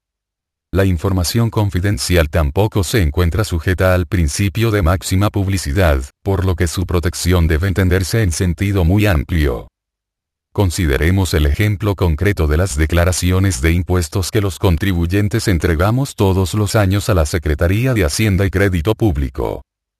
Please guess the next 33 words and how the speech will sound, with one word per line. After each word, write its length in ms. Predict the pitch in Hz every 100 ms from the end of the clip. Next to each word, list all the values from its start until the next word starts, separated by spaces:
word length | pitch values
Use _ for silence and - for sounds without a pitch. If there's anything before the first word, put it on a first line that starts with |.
| _ _ _ _ -
En 160 | 85
ellas 320 | 92 87 71 101
informamos 640 | 92 71 76 117 139 82
de 80 | 90
nuestros 400 | 69 - 76 -
ingresos 500 | 76 73 90 104 95
y 60 | 98
gastos. 680 | 95 - 67 57 53 - - _ _ _ _ _ _ _ -
Estos 440 | 117 - 104 87
datos, 640 | 107 92 73 69 69 - - _
que 200 | 90 78
entregamos 640 | 71 87 78 101 127 139
de 100 | 90
manera 380 | 73 67 117 110
obligatoria, 800 | 113 98 69 65 110 78 73 78 - -
se 200 | - 90
refieren 520 | 73 73 98 113 117
a 60 | 107
nuestro 360 | 73 - 78
patrimonio 640 | 107 87 78 78 98 95 110
y 100 | 95
actividades, 1000 | 76 - 67 60 110 82 73 71 - - _
por 160 | 80 80
ello 260 | 117 127
están 360 | 87 - 90 95
protegidos 680 | 78 73 69 - 92 107 -
por 200 | 98 85
el 80 | 80
secreto 500 | - 92 101 120 113
fiscal 460 | 78 - 107 104
de 100 | 98
manera 420 | 78 76 113 123 76
tal, 380 | 120 87 85